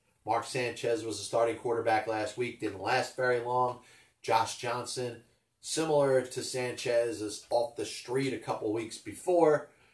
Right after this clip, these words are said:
ends up guiding their offense a little bit better in an embarrassing loss to the New York Giants. Listen, I know football is not really a game of momentum. Each game is held differently to different standards.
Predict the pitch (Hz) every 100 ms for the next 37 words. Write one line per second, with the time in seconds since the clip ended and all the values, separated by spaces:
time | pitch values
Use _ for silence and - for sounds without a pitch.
0 | _ - 135 127 127 - 127 135 123 120
1 | 117 113 - 113 - 101 135 120 - -
2 | - 117 117 107 95 92 92 95 104 107
3 | 104 - 98 98 95 95 - - _ -
4 | 110 104 101 98 87 85 - 95 95 -
5 | - - _ _ _ _ _ _ _ _
6 | - 143 113 98 135 135 131 - - _
7 | - 165 160 151 147 139 - 117 123 127
8 | 147 139 131 120 117 120 117 104 101 110
9 | 113 - - - _ _ 135 127 - 120
10 | 123 113 107 - 120 113 104 - _ 107
11 | 101 127 131 120 117 113 101 101 98 95
12 | - 113 123 127 127 -